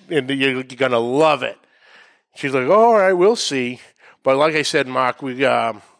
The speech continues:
we got, there's an, uh, the owner of the studio has a, um, has a show he's gotta do, so he's gotta get set up. So we gotta, unfortunately, gotta cut it a couple minutes short this time.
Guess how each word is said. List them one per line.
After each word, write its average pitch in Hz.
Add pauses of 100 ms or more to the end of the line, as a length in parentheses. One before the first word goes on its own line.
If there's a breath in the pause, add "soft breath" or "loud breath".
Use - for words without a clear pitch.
we 147
got, 147
there's 131
an, 127
uh, 123
the 131
owner 135
of 127
the 123
studio 127
has 120
a, 113 (100)
um, 110 (200)
has 127
a 120
show 127
he's 120
gotta 120
do, 117 (420 soft breath)
so -
he's 120
gotta 127
get 123
set 127
up. 120
So -
we 120
gotta, 123
unfortunately, 135
gotta 120
cut 139
it 127
a 131 (540 loud breath)
couple 262
minutes 190
short 165
this 143
time. 131